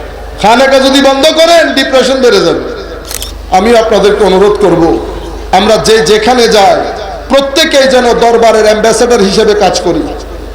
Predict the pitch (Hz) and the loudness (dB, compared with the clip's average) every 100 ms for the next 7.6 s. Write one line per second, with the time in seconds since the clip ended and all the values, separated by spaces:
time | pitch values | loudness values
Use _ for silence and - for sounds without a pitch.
0 | - - 190 233 233 226 226 226 254 254 | -10 -2 0 2 2 0 2 2 2 2
1 | 262 240 240 214 175 - - - - 185 | 2 2 4 4 2 -2 -8 -10 -10 -2
2 | 214 247 254 254 254 254 247 226 185 202 | 0 2 2 2 2 0 0 0 0 2
3 | 240 285 294 254 233 196 143 269 302 269 | 2 2 0 0 0 -2 -2 0 2 0
4 | 254 247 208 - 269 269 285 262 233 226 | 0 0 0 0 0 2 2 2 0 0
5 | 190 175 - - - - 202 233 233 233 | -2 -2 -8 -12 -12 -2 2 2 2 2
6 | - 208 190 202 202 202 190 196 208 208 | 2 0 2 2 2 2 2 2 0 2
7 | 233 233 165 151 123 | 2 2 0 -2 -2